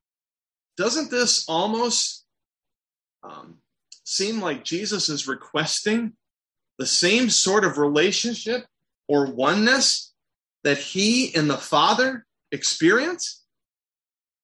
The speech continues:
You might say, "Well, that's amazing. How could that be?" What, what is Jesus saying here? Um, we know what, the reason that may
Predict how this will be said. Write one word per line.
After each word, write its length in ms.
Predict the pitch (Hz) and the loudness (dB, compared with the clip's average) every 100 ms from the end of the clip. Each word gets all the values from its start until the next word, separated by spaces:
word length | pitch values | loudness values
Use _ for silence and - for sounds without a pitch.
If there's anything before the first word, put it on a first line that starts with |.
| _ _ _ _ | _ _ _ _
You 120 | 214 | -4
might 240 | 185 170 - | 0 0 0
say, 140 | 185 | -2
"Well, 120 | 180 | 0
that's 220 | 196 226 | 0 0
amazing. 560 | 226 226 285 349 285 156 | 2 2 0 -2 -4 -4
How 140 | 185 | -4
could 180 | 214 226 | -2 -4
that 220 | 226 233 | -2 -4
be?" 400 | 240 294 294 - _ _ _ _ _ _ _ _ _ _ _ _ - | -4 -8 -8 -8 _ _ _ _ _ _ _ _ _ _ _ _ -20
What, 400 | 143 170 - 185 | -4 0 2 2
what 160 | 226 | 2
is 220 | 285 214 | 2 0
Jesus 480 | 165 220 233 214 220 | 0 -2 2 2 4
saying 340 | 226 240 302 185 | 2 0 0 0
here? 320 | 151 107 - _ _ _ _ _ _ _ - _ | 2 0 -6 _ _ _ _ _ _ _ -20 _
Um, 240 | - 101 - _ _ _ _ | -18 -18 -20 _ _ _ _
we 240 | 147 180 233 | -4 -2 2
know 380 | 220 269 247 165 | 4 6 6 4
what, 180 | 190 | 2
the 120 | 170 175 | 0 -2
reason 380 | 233 285 262 | -2 -2 0
that 220 | 214 208 170 | 0 0 0
may 240 | 214 254 | -4 -4